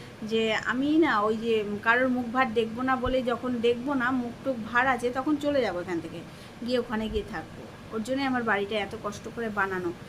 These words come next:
সবাই খাটছে, আমার দাদা আমার জন্য প্রচুর খেটে দিয়েছে, উম, কিছু করার নেই। আমাকে চারটে কথা বললেও আমি শুনে নিই, আমি কিছু বলি না, তার রিপ্লাই দিই না। অনেক মানুষ আমাকে বলেছে যে, "তুমি,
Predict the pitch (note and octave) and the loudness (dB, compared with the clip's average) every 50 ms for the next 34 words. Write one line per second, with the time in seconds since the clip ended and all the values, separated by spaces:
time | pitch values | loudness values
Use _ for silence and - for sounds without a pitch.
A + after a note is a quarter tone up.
0 | - - - - - - C4+ D4 D#4+ E4 - - D#4+ D#4+ F4+ - - - B3 A#3+ | -16 -16 -16 -8 -4 0 2 4 4 2 4 6 6 6 6 4 0 -2 -2 -2
1 | D4+ E4 E4+ E4 A#3+ A#3+ A#3+ A#3 A#3 A#3 A#3+ A#3+ A#3+ A#3 A3+ A3 A#3+ A#3+ B3 A#3+ | -2 -4 -6 -4 -4 -2 2 2 2 2 2 2 0 -2 -4 -2 -2 -2 -2 -2
2 | A#3 A#3 A3+ - A#3+ A#3 - - A#3 A3+ A#3+ A#3+ A#3 A#3+ A#3+ G#3+ G3 G3 - A3+ | -4 -4 -4 -4 -6 -8 -8 -8 -6 -4 -4 -2 -2 0 -2 -2 -2 -4 -6 -8
3 | C#4 - - - - - - - - - A3+ A3 G#3+ G#3+ A3 A3 A3 - D4 C4+ | -8 -10 -12 -14 -14 -16 -16 -16 -12 -8 -6 -4 -4 -4 -4 -6 -6 -6 -4 -2
4 | E4+ D#4+ - C4+ B3 B3+ C4 B3+ A#3 G#3 F#3 F#3+ F3+ - G3 A3+ A#3+ B3 C4+ - | -2 0 4 6 6 6 6 4 2 0 -2 -4 -4 -4 -4 -4 -4 -4 -2 0
5 | B3+ A3+ A3+ B3 B3+ A#3+ A3+ A3+ B3 C4 A#3 A#3+ B3 B3+ B3 B3 B3+ C4 - - | -2 -2 -2 -4 -4 -2 -4 -2 -2 -2 -2 0 2 2 2 2 0 -2 -2 -2
6 | B3 A#3 A3+ G#3+ G3 F#3+ G3 G#3 A3+ A3+ B3 A#3 - B3 A3 A3 A3 A3 G#3 G3 | -2 -2 -2 -2 -4 -4 -4 -4 -4 -6 -6 -6 -6 -4 -2 0 0 0 -2 -2
7 | F#3 F3+ - B3 B3+ B3 C4+ B3+ - D4 C#4+ C#4+ C4+ B3 G#3 G3 F#3 G3+ A#3 C4 | -4 -4 -2 -2 0 0 -2 -4 -2 -2 -2 0 0 -2 -2 -2 -2 -2 -2 -2
8 | C4 C4 B3+ C4 C#4+ C4+ C#4 B3+ B3+ B3+ C#4 B3 A#3 B3 B3+ B3 A#3+ A#3 B3 E4 | 0 0 0 0 0 0 -2 -2 -2 -2 -2 -2 0 0 0 0 0 -2 -2 -2
9 | - - - - - - - - A3+ A3+ G#3+ G3 A3 A3+ A3 G#3+ G#3+ G#3 G#3 G3+ | -4 -8 -12 -16 -16 -16 -12 -8 -6 -4 -4 -2 0 0 0 2 0 0 -2 -2
10 | F#3+ F3 - - - - - - - - - - B3 B3+ B3+ B3+ B3+ B3 | -4 -6 -10 -14 -16 -16 -16 -16 -16 -12 -8 -4 -2 0 0 0 0 0